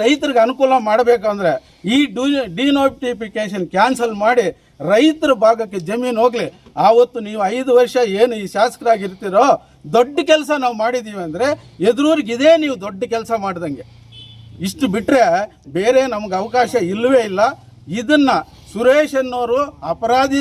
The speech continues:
ಸ್ಥಳದಲ್ಲಿ ನಿಲ್ಸಿದ್ದಾರೆ ಅಂತಿದ್ರೆ ಸುರೇಶ್ ಒಬ್ಬರೇ ಅಲ್ಲ ಅಪರಾಧಿ, ರೈತರೆಲ್ಲ ಕೂಡ ಅಪರಾಧಿಗಳೇ. ಸುರೇಶ್ ಏನ್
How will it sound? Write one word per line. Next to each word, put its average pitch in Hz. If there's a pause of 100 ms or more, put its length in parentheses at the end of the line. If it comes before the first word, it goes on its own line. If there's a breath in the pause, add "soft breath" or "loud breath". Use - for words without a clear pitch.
ಸ್ಥಳದಲ್ಲಿ 254
ನಿಲ್ಸಿದ್ದಾರೆ 262
ಅಂತಿದ್ರೆ 170 (460)
ಸುರೇಶ್ 262 (120)
ಒಬ್ಬರೇ 254
ಅಲ್ಲ 269 (100)
ಅಪರಾಧಿ, 247 (460)
ರೈತರೆಲ್ಲ 254 (180)
ಕೂಡ 247 (120)
ಅಪರಾಧಿಗಳೇ. 254 (680)
ಸುರೇಶ್ 262
ಏನ್ 247